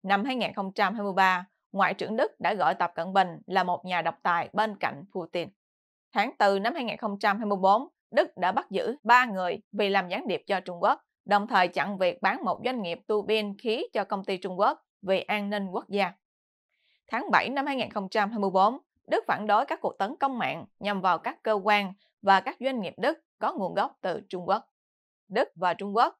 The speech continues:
cũng bất đồng về vấn đề Đài Loan. Quý vị và các bạn đang xem chương trình trực tiếp của Kim Vũ với bản tin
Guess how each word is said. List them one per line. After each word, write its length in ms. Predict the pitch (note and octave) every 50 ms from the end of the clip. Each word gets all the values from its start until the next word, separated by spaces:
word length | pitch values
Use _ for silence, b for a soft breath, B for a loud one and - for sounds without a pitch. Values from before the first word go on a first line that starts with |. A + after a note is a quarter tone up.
| _ -
cũng 260 | F#3+ F3+ - A#3 A3+
bất 160 | C4+ - -
đồng 280 | F#3+ F#3+ F3+ F3 E3+ E3
về 120 | F3+ F3
vấn 200 | - F#3 B3 C#4
đề 260 | G3+ F3+ D3+ C3 - - _
Đài 220 | - - E3+ D3 B2+
Loan. 220 | - D#3 E3+ F3 - - _ _ _ _ _ _ _ _ _ _ _ _ _ _ _ _ _ _ -
Quý 160 | - - - A3 -
vị 140 | G#3+ F#3+ F#3 F#3+
và 60 | G3+
các 180 | G3 C4 D#4+ -
bạn 260 | G3+ F3 D#3+ F3 G3
đang 180 | A3 G#3+ G#3+ G#3+
xem 280 | - B3 A3+ A3 G#3+
chương 200 | - C#4+ C#4+ C#4
trình 140 | C4 A3+ F3
trực 160 | G#3 F3+ -
tiếp 160 | - B3 C#4 - -
của 220 | - E3+ C3 D3+ G3 -
Kim 160 | B3 B3+ A3+
Vũ 320 | F#3 E3 A2 D#3+ A#3 C4+ _ _ _ _
với 180 | - G3 A#3+ D4
bản 200 | - F3+ G3 G#3
tin 200 | - G#3+ G#3 G3